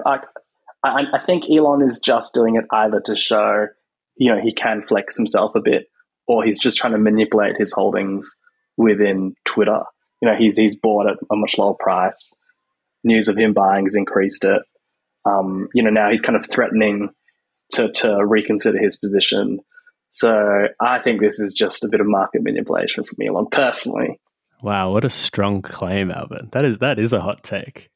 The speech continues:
Speaker 2: Um, I, I don't think I have a particularly strong view. We were talking about Twitter offline, you know, a couple of weeks ago, and after our episode, I think we both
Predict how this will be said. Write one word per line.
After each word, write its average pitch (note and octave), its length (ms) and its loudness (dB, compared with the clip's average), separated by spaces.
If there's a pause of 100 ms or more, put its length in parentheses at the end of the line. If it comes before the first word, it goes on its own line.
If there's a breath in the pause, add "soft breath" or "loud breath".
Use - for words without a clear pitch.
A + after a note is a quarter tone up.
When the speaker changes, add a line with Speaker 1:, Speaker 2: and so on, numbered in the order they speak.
(120)
Speaker 2:
Um, G#2 600 -4 (560)
I, E3+ 240 -2
I - 20 0
don't E3 160 0
think C3+ 160 2
I A#2+ 80 0
have A2+ 120 -2
a G#2+ 100 0
particularly A2+ 320 -2
strong G#2 360 -2
view. A2 160 2
We B2 80 6
were B2+ 80 4
talking G#2+ 280 -4
about G2 180 -2
Twitter G2 480 -2 (160)
offline, F#2+ 760 -2
you G2+ 120 -6
know, F2+ 200 -4
a B2 60 -16
couple - 240 -6
of F2+ 60 -2
weeks F#2+ 260 -6
ago, F#2+ 320 -4 (580 soft breath)
and A2 100 0
after G#2+ 240 -2
our G2+ 160 0
episode, G2+ 400 -6
I F#2+ 40 -6
think G2 140 -8
we G2 80 -8
both F#2 480 -8